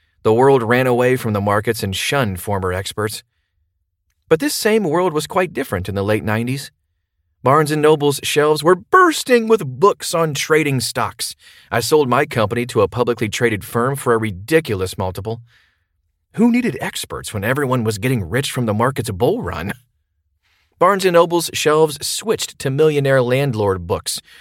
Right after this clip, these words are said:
from oh four to oh seven. Real estate experts with years of knowledge were ignored. And gurus, my fun term for new gurus,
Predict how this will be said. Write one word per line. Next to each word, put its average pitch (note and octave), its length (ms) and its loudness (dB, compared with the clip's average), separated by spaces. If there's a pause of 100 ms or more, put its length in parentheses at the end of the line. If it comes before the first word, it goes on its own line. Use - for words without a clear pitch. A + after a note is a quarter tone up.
(120)
from A2+ 180 0
oh A#2+ 140 4
four B2 240 2
to A#2 80 4
oh A#2 160 2
seven. A2+ 460 -4 (340)
Real C#3+ 200 6
estate C#3+ 260 4
experts C#3+ 420 0
with B2+ 100 0
years C#3+ 580 0
of B2 200 2
knowledge B2+ 460 0
were B2+ 160 2
ignored. G2+ 500 0 (560)
And B2+ 380 2 (240)
gurus, C3 1080 0 (480)
my A2 160 0
fun A2+ 320 -2
term A2+ 300 -2
for A2 160 -2
new G#2 240 -2
gurus, F#2 500 -4